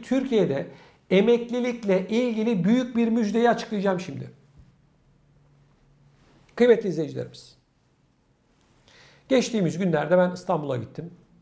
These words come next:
İstanbul'da sosyal güvenlik uzmanı Sayın Özgür Kaya ile bir araya geldim. Özgür Bey'e,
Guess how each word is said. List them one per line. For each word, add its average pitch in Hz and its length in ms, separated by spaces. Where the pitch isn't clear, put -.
İstanbul'da 208 600
sosyal 226 600
güvenlik 196 580
uzmanı 202 380
Sayın 196 420
Özgür 190 440
Kaya 208 240
ile 196 160
bir 180 80
araya 139 220
geldim. 120 320
Özgür 262 520
Bey'e, 139 300